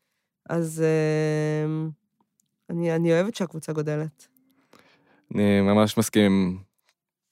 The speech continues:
Speaker 2: כל מילה, כולל התיאור העצמי, כאילו, אני גם בן אדם שלפעמים קפוא באינטראקציות, אה, גם עם חברים, קצת שומר לעצמו,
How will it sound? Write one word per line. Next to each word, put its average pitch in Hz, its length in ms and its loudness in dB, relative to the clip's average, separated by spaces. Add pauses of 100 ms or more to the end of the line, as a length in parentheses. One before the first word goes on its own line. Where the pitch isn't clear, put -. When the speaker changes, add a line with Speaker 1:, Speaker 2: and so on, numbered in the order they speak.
(140)
Speaker 2:
כל 180 240 6
מילה, 160 340 8
כולל 147 260 6
התיאור 147 440 6
העצמי, 127 460 4
כאילו, 113 420 6
אני 104 100 2
גם 110 440 2 (160)
בן 104 160 -4
אדם 101 220 0
שלפעמים 95 680 -2 (400)
קפוא 127 300 0
באינטראקציות, 127 880 4
אה, 127 120 4
גם 113 140 2
עם 113 100 0
חברים, 131 680 4
קצת 107 220 -4
שומר 113 340 2
לעצמו, 151 460 4